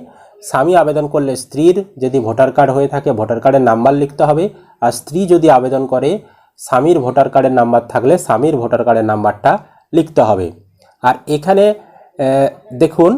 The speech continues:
এই যে বাবার ভোটার কার্ডের নাম্বার লিখতে বলেছে, মায়ের ভোটার কার্ডের নাম্বার লিখতে বলেছে, এই ভোটার কার্ডের নাম্বারগুলো ধরুন, আহ,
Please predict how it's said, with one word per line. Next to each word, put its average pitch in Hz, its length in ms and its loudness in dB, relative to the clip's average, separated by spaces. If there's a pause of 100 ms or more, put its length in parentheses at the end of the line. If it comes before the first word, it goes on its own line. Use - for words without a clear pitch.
(160)
এই 131 140 -4
যে 143 160 4
বাবার 135 460 4
ভোটার 135 320 -4
কার্ডের 143 300 0
নাম্বার 139 240 0
লিখতে 139 260 -4
বলেছে, 143 360 0
মায়ের 135 320 2
ভোটার 131 260 -2
কার্ডের 135 240 2
নাম্বার 131 240 2
লিখতে 131 280 -4
বলেছে, 131 340 -2 (400)
এই 165 180 6
ভোটার 151 320 0
কার্ডের 160 240 2
নাম্বারগুলো 151 540 2
ধরুন, 147 320 0 (420)
আহ, 123 340 0